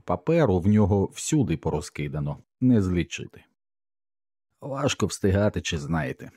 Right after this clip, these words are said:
Вони обіцяють, що все зміниться, коли почнеться комп'ютеризація, але це буде точно не цього року».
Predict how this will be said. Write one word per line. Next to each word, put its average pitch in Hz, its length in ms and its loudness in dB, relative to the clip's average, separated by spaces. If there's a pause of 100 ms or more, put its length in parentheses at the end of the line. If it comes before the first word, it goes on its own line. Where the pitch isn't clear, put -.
Вони 170 300 4
обіцяють, 139 500 2
що - 300 -2
все 127 300 0
зміниться, 120 560 2
коли 98 300 4
почнеться 92 500 0
комп'ютеризація, 85 1200 0
але 117 320 2
це 120 300 2
буде 113 320 4
точно 92 560 2
не 82 160 2
цього 78 360 -4
року». - 340 -10